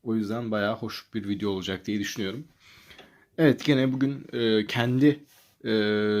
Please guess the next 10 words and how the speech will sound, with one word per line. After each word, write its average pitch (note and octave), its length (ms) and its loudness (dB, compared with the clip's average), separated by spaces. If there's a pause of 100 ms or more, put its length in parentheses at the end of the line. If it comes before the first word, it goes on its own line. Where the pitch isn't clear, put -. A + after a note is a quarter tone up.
(140)
beğendiğim A#2 420 0
sırayla B2 600 0
en B2+ 120 0
iyi C#3 260 -2 (280)
dört - 440 -2
Queen A2 280 0
Namos G#2+ 440 -2
figürünü G2+ 420 -2 (480)
sıralamayı G#2 440 -2
planlıyorum. A2 540 -6